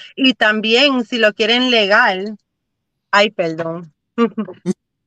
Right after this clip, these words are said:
Speaker 2: Si lo quieren legal, eh, también yo soy notaria,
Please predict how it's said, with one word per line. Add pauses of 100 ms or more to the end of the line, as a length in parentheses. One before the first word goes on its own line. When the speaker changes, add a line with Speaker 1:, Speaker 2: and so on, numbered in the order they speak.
(340)
Speaker 2:
Si
lo
quieren
legal, (260)
eh,
también
yo
soy
notaria,